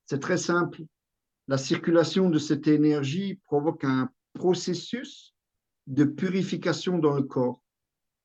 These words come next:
Et ce processus, justement, il peut être douloureux. C'est pourquoi ? Parce que c'est la maladie, ou, les,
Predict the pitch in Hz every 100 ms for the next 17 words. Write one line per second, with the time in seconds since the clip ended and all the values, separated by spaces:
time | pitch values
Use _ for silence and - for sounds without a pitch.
0 | _ 156 160 - 190 - 202 202 185 -
1 | 233 220 - 160 - 175 196 180 135 160
2 | 156 - 143 156 156 143 127 123 - _
3 | _ _ _ _ _ _ _ _ _ _
4 | _ - 131 196 - 160 147 135 135 127
5 | - 147 127 - 156 143 151 139 147 156
6 | 143 208 277 - _ _ _ 139 135 135
7 | 131